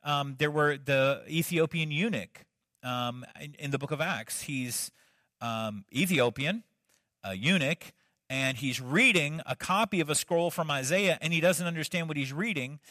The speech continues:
And so Philip, boo, appears and says, "Do you understand what you're reading?" And he's like, "How can I? Nobody explains it to me." So Philip says, "Well, let me sit next to you, and I'll explain it to you." And Philip does. The guy gets saved. He says, "Hey, there's a puddle of water. Can you dunk me real quick?" And I'm thinking, "How deep is that puddle?"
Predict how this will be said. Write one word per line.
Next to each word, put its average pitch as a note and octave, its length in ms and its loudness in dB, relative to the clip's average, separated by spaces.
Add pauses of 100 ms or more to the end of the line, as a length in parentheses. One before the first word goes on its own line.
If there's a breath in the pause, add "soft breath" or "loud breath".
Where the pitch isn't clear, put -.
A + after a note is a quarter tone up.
(180 loud breath)
And D3+ 160 0
so D3 160 6
Philip, G3+ 560 8
boo, G#4 380 6
appears D3+ 720 2
and D3+ 100 -4
says, D#3 200 -2
"Do B2 100 -8
you C#3 60 0
understand F#3 340 -2
what D3+ 100 -6
you're D3 100 -8
reading?" E3 220 -2
And G#2+ 60 -2
he's G2+ 80 -6
like, G#2+ 140 -10
"How A2 180 0
can G#3+ 240 -2
I? G#2+ 240 -4
Nobody A2+ 240 -4
explains F3+ 400 -4
it C3+ 80 -12
to B2+ 80 -6
me." G2+ 100 -8
So G#2 140 -8
Philip A2 260 -6
says, A2+ 220 -8
"Well, G#2+ 100 -6
let A2 120 -6
me B2+ 100 -8
sit B2+ 320 -6 (380 soft breath)
next C3+ 220 -2
to E3 80 -2
you, E3 40 0
and E3+ 80 -2
I'll E3+ 100 0
explain A3+ 320 -2
it D#3 120 -2
to A#2 100 -8
you." A2 60 -4
And A2+ 120 -8
Philip A#2+ 220 -6
does. G3 260 4 (280 loud breath)
The C#3+ 80 0
guy C#3 180 2
gets B2+ 160 -2
saved. G3 300 2
He F#3 80 2
says, E3+ 180 0
"Hey, G#3+ 160 4
there's F3+ 220 0
a E3 40 -2
puddle F#3+ 300 2
of E3+ 60 0
water. F#3 260 2
Can D#3+ 140 -4
you D3 80 -2
dunk G#3+ 260 -2
me C3 140 -6
real G#2 160 -2
quick?" - 320 -6 (360 loud breath)
And - 120 4
I'm D4 80 2
thinking, C3+ 220 -2
"How A3 140 2
deep F3+ 240 -2
is C#3 60 -8
that B2+ 220 0
puddle?" F#3 300 4